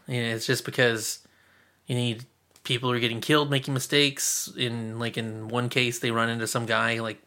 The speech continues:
who lost their partner, probably for an oops, you know, making a noise, and they're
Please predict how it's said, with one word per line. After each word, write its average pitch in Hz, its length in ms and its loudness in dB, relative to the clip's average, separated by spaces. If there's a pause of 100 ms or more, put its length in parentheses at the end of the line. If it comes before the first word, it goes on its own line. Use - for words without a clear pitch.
who 131 80 0
lost 117 340 2
their 120 100 0
partner, 120 540 2 (500)
probably 123 380 4
for 123 180 2
an 120 100 -4
oops, 127 440 -2 (140)
you 127 80 -4
know, 120 100 -4
making 123 320 -2
a - 20 -2
noise, 120 460 0 (540)
and 113 500 -2 (100)
they're 117 380 4